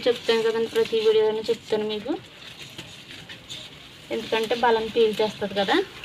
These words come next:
ఇదిగోండి, ఈ ఆకులు ఇలా తీసేసుకుంటే పై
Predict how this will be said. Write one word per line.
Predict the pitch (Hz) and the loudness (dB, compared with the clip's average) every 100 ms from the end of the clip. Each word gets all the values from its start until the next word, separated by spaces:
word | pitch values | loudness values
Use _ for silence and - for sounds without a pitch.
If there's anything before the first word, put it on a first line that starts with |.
| - - - - 214 | -14 -10 -10 -8 -6
ఇదిగోండి, | 202 196 185 247 - - - - - - - - - - - - - - - - - - - - - - - - | 0 0 0 -2 -6 -12 -12 -12 -10 -14 -18 -18 -18 -16 -16 -16 -16 -16 -18 -16 -14 -12 -12 -12 -14 -16 -8 -2
ఈ | 226 | 0
ఆకులు | 220 226 | 2 2
ఇలా | 226 220 | 0 0
తీసేసుకుంటే | 226 226 226 214 - 214 214 370 - - - - - - - - - - - - - - - - - - - - - - - - - - - - - - - - - - - - - | 0 2 0 0 -4 -8 -4 -6 -6 -12 -14 -16 -16 -14 -14 -14 -14 -14 -14 -14 -14 -12 -12 -14 -16 -16 -16 -16 -16 -16 -16 -16 -16 -16 -14 -14 -14 -14 -14 -14 -14 -14 -14 -14 -6
పై | 233 | 4